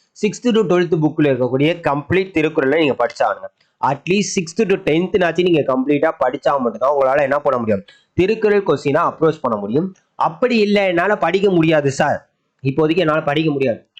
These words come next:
அப்படின்னு பாத்தீங்கன்னா, ப்ரீவியஸ் இயர் கொஸ்டின் இருக்கு பாருங்க. உங்களுக்கு ஈஸியஸ்ட் வேனா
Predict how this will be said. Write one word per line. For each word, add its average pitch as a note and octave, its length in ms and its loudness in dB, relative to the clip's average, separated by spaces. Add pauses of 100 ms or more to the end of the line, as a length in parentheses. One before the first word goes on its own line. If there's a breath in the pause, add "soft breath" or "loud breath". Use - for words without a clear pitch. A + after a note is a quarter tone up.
அப்படின்னு C3+ 360 -2
பாத்தீங்கன்னா, G#2 440 -6 (340)
ப்ரீவியஸ் A#3+ 340 2
இயர் F3+ 180 2
கொஸ்டின் E3 200 2
இருக்கு D3+ 180 0
பாருங்க. G#2+ 420 -2 (480)
உங்களுக்கு C3+ 760 0 (100)
ஈஸியஸ்ட் F#3 600 0
வேனா C3+ 600 0